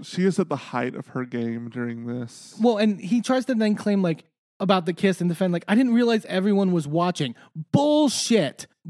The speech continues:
Speaker 2: Bullshit. You heard Brock say, "Make out," and acknowledge that everyone was looking at you. And Christina calls him out on it and is like, "That's bullshit." And Christina Kelly was the fucking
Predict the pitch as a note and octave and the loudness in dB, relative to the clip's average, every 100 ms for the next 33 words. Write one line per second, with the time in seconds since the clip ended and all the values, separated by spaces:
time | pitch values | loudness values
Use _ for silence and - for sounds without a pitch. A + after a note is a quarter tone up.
0 | E3 C#4 C#4+ C4 - G#3+ C#3 - - G#3+ | -4 0 2 0 2 0 0 -10 2 4
1 | G#3+ - C4 D4 B3 - G#3+ F#3+ - - | 4 2 2 2 0 0 -2 -2 -6 -2
2 | A3+ G3+ D#3 - F#3+ F#3+ E3+ E3 C3 C3+ | 2 2 0 -2 0 2 0 -2 -2 -4
3 | - - D#3+ - G3+ G3 G#3 G3+ G#3+ A#3 | -8 -20 -10 0 2 4 2 0 0 0
4 | A#3 A3 G#3+ G3 F#3 F#3+ F#3 E3+ C#3+ D#3+ | -2 0 0 0 0 2 2 0 -2 -4
5 | D3 C3+ A#2 B2 - C3+ _ _ - - | -2 -6 -6 -12 -16 -20 _ _ -20 -2
6 | A3 A3 B3 - B3+ C#4+ A#3+ - G#3 F3+ | 0 2 2 0 2 2 0 0 0 2
7 | F3 D#3 F#3 B2 G#2+ A2 D3+ D#3+ D#3+ E3+ | 2 2 0 0 -4 -8 -4 -4 -2 -6
8 | D#3+ G#3+ - C#3 A2+ - A#2+ F2 _ - | -2 -4 -2 -6 -6 -10 -12 -14 _ -20
9 | - - G#3 F#3+ - - - A3+ - A#3 | -12 0 2 2 -4 -12 -2 -2 0 0
10 | D4 C4+ E3+ F#3+ F3+ D3 C#3+ - D#3 D3 | 0 0 -2 0 0 0 -4 -4 -4 -4
11 | C3+ | -6